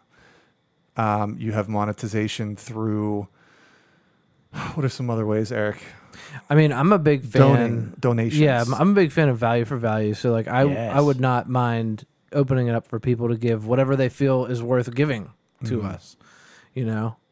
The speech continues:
Speaker 2: I don't say, "Let's be a nonprofit," but I'm saying, like, if you have gotten value from this, what is that value? And what is it, a cup of coffee? Is it a thousand bucks? You know, like, whatever that,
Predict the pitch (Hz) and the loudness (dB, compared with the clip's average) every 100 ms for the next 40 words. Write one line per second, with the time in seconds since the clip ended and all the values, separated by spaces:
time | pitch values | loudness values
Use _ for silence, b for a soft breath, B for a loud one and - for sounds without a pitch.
0 | - 135 135 127 110 143 120 117 113 127 | -4 0 0 -2 -4 -2 0 -2 -4 -4
1 | 117 117 104 98 113 123 117 107 - _ | -4 -4 -6 -6 -2 -2 -2 -6 -6 _
2 | b b b b b - 127 110 - _ | b b b b b -2 0 0 -4 _
3 | _ _ _ _ _ _ _ - 123 120 | _ _ _ _ _ _ _ -10 -6 -6
4 | - 123 113 113 113 117 120 147 143 135 | -4 -2 -2 -4 -6 -6 0 2 4 2
5 | 120 117 135 107 117 123 127 139 123 131 | 0 0 0 0 -4 0 2 2 0 -2
6 | 127 131 - - - _ - 120 131 131 | 0 0 -2 -14 -20 _ -12 0 2 2
7 | 120 123 107 117 113 117 120 113 123 131 | 0 -2 -2 -4 -2 0 -2 -4 -6 0
8 | 139 - 127 107 - 113 113 - 131 147 | 0 0 -6 -6 -8 -8 -8 0 0 0
9 | 175 185 156 - 131 120 127 127 - - | -2 -2 -6 -4 -2 0 -2 -2 -6 -2
10 | 135 135 139 151 - - - _ b b | 0 2 0 -2 -6 -16 -20 _ b b
11 | b b 135 123 117 117 135 143 147 143 | b b -4 -2 -4 0 2 4 4 2
12 | 131 117 107 | 2 0 -4